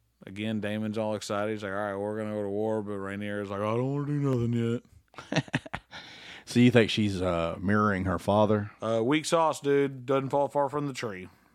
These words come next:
Speaker 1: Uh, that's all I'm gonna say about it. It just, it's just,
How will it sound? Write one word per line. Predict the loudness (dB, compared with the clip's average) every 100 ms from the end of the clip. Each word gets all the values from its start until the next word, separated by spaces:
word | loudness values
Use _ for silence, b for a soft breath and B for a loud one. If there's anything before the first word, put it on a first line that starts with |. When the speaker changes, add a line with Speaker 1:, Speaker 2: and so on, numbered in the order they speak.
| _ -16
Speaker 1:
Uh, | -12 -10
that's | -10
all | -8
I'm | -8
gonna | -10
say | -10 -10
about | -8 -8 -8
it. |
It | -10
just, | -12 -14 -14
it's | -14 -14
just, | -12 -10 -12